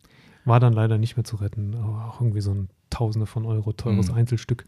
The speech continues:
Speaker 2: Ärgerlich, ne? Aber
Speaker 1: Ja.
Speaker 2: ich war mit so einem Auto, ey, boah, da hast du echt keinen Bock mehr. Also ich glaub, es gibt fast nichts Schlimmeres, außer dass die Sprit ausläuft wahrscheinlich.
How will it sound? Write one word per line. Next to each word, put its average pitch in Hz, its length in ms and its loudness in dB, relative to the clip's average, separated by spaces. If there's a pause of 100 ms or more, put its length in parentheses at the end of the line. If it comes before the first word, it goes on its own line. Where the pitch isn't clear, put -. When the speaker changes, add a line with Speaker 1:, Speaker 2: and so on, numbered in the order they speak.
(800)
Speaker 2:
Ärgerlich, 92 440 -4
ne? 90 200 -4 (180)
Aber 117 160 4
Speaker 1:
Ja. 113 60 6
Speaker 2:
ich 120 60 2
war 101 80 2
mit 101 80 2
so 95 80 -2
einem 90 60 -4
Auto, 107 240 -4
ey, 95 120 -4
boah, 87 220 -6
da 95 80 -6
hast 101 120 -8
du 120 40 -6
echt - 100 -8
keinen 101 140 -6
Bock - 200 -12
mehr. 80 100 -6
Also 76 120 -8
ich 87 80 -6
glaub, 110 160 -2
es 110 80 -10
gibt - 180 -4
fast - 240 -4
nichts 123 140 0
Schlimmeres, 123 380 0
außer 104 220 -6
dass 98 140 -6
die 104 100 -6
Sprit - 280 -4
ausläuft 82 420 -8
wahrscheinlich. 87 420 -10